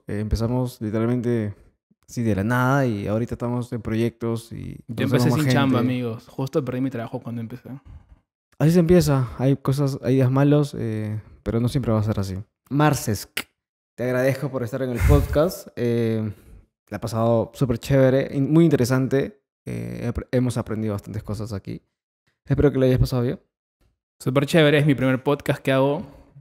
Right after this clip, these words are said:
Speaker 2: Me encanta hablar de creatividad, así que cuando quieras.
Speaker 1: Muchas gracias, Marces. Una vez más, gracias a Worktown por las instalaciones, a Iridic Cent, gracias a A D G Arquitectura y Construcción y a Recicloso.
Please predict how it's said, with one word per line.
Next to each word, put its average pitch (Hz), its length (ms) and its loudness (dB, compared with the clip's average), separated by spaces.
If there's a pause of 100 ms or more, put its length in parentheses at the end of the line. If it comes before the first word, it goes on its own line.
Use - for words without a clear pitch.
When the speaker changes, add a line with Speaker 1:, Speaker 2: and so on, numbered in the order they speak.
(220)
Speaker 2:
Me 117 80 -10
encanta 127 340 -4
hablar 123 180 -2
de 127 60 -4
creatividad, 113 640 -6 (180)
así 117 200 -8
que 110 360 -6 (680)
cuando 120 240 -4
quieras. 120 400 -6 (460)
Speaker 1:
Muchas 160 240 2
gracias, 139 380 2
Marces. 113 440 -2 (160)
Una 135 180 -2
vez 135 140 2
más, 175 300 -2
gracias 135 480 0
a 113 220 0
Worktown 139 920 4
por 135 300 2
las 127 160 -6
instalaciones, 143 760 0 (200)
a 123 240 0
Iridic 139 340 0
Cent, 156 400 2 (140)
gracias 143 400 6
a 127 160 6
A 147 60 8
D 139 100 8
G 151 380 2 (260)
Arquitectura 135 800 2
y 147 100 -2
Construcción 170 880 2
y 156 120 2
a 156 120 4
Recicloso. 143 560 -2